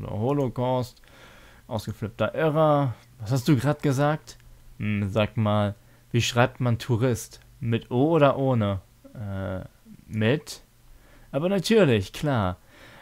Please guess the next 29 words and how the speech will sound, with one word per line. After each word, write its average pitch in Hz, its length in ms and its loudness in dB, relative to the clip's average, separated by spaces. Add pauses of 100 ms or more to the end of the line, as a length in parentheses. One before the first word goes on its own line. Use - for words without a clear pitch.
Jeder 202 300 6
loyale 107 420 4
Bürger 104 440 2
dieser 107 260 2
großartigen 151 680 0
Vereinigten 127 480 -4
Staaten, 113 440 -4 (680)
Staaten 117 500 0
würde 131 120 4
das 135 200 -2
Gleiche 180 340 -2
tun. 98 320 -8
Äh, 98 280 -10
warum 95 300 -6
das? 117 360 -4 (840)
Wir 139 140 4
müssen 175 260 -2
zusammenarbeiten, 104 1080 0
denn 104 220 0
wenn 110 200 4
wir 110 100 4
nicht 110 280 -2
erfolgreich 139 600 -2
sind, 170 220 -6 (300)
riskieren 170 580 0
wir 117 140 0
zu - 160 -4
scheitern. 95 680 -2 (220)
Hm. 104 320 -10